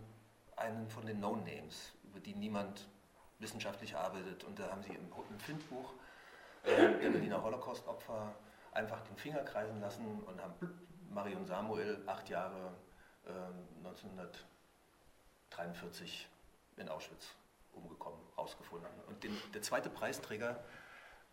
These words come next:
war Götz Ali, äh, der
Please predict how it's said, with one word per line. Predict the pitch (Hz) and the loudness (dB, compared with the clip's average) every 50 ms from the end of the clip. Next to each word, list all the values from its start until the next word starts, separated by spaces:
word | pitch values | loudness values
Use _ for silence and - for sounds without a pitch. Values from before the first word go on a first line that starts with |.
| - - | -6 2
war | - 85 85 - - - - - - - - - - - | 4 6 6 6 4 0 -4 -12 -16 -20 -20 -10 -4 0
Götz | - 107 - - 117 | 0 0 2 2 2
Ali, | 104 - - 92 - - - - - - - - - - - - - - - - - - - - - - - | 2 2 2 0 -4 -6 -8 -10 -14 -14 -12 -12 -10 -10 -10 -10 -10 -12 -12 -12 -12 -12 -12 -12 -12 -4 0
äh, | - 107 107 110 101 | 2 4 4 4 2
der | - 104 101 98 90 92 87 85 | 2 2 4 4 6 4 4 2